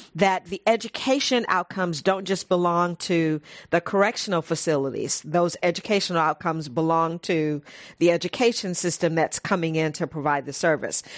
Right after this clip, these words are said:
The healthcare outcomes don't just belong to the correctional healthcare team, but if any other healthcare provider is involved in their care, they own those outcomes and those metrics as well. So it's, it's there. Thank you for mentioning it.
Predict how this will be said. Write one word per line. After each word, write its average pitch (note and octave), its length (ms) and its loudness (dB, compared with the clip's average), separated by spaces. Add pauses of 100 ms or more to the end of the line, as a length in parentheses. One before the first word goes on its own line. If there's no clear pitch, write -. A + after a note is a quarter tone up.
(140)
The F3+ 80 0
healthcare G#3+ 540 2
outcomes D#3+ 480 -2
don't G3+ 320 0
just F#3 260 0
belong F#3+ 520 2
to D#3+ 440 -2 (380)
the E3+ 340 4 (240)
correctional G3+ 560 0
healthcare E3 920 0
team, D#3+ 440 -2 (300)
but F3+ 120 2
if F#3+ 200 0
any A#3 340 4
other G#3+ 240 0
healthcare F#3+ 480 0
provider D#3+ 460 0
is D#3+ 120 2
involved D#3 460 0
in D3+ 80 -2
their D3+ 160 0
care, D3 300 0
they E3+ 260 2
own D#3+ 280 -2
those D3+ 320 0
outcomes C#3+ 640 -4 (260)
and E3 160 2
those D#3+ 240 2
metrics D3 460 -4
as C3+ 120 -4
well. C3+ 240 -2
So D#3+ 200 0
it's, - 200 -2
it's F#3 200 -2
there. A#2 340 0 (380)
Thank G3 380 -2
you G#3 180 -2
for - 160 0
mentioning D#3+ 440 -4
it. - 480 -10